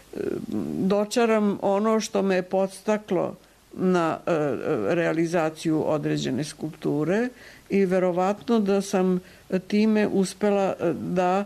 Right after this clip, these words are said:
e, pokrenem i, e, senzibilitet onoga koje gleda. Nikad mi nije bio neki posebno, e, postavljen cilj da ja,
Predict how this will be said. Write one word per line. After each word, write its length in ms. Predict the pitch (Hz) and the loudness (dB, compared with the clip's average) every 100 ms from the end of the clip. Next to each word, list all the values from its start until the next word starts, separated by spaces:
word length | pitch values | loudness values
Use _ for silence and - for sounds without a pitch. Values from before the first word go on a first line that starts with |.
| - | -4
e, 500 | - - 180 175 170 113 | -4 -2 0 2 2 -2
pokrenem 800 | 175 180 - 202 208 202 202 190 190 - - - | -2 -2 0 0 2 4 4 2 -2 -14 -6 0
i, 400 | 190 185 185 - | 4 4 2 2
e, 440 | 180 165 165 160 | 2 2 4 2
senzibilitet 1000 | 170 185 170 175 170 170 175 - 175 175 | 2 0 0 0 2 0 0 0 -2 0
onoga 360 | 117 165 170 170 | -2 0 0 0
koje 280 | 165 175 160 | 0 0 0
gleda. 460 | 165 123 95 127 151 - - - | 0 0 -2 -4 -8 -12 -18 -2
Nikad 560 | 190 190 220 254 262 220 | 2 4 4 2 0 2
mi 160 | 202 | 2
nije 320 | 202 202 208 | 4 4 4
bio 320 | 185 190 196 185 | 2 2 4 4
neki 320 | 180 180 175 | 2 0 -4
posebno, 800 | - 196 202 202 190 180 170 165 - - 190 | 0 0 0 0 2 2 2 -2 -10 -4 2
e, 220 | 180 95 175 | 2 2 -2
postavljen 640 | 208 220 226 294 214 180 | 0 0 0 0 2 0
cilj 380 | 175 - 185 170 | 0 2 2 2
da 220 | 165 160 | 0 0
ja, 320 | 156 165 165 | 2 2 0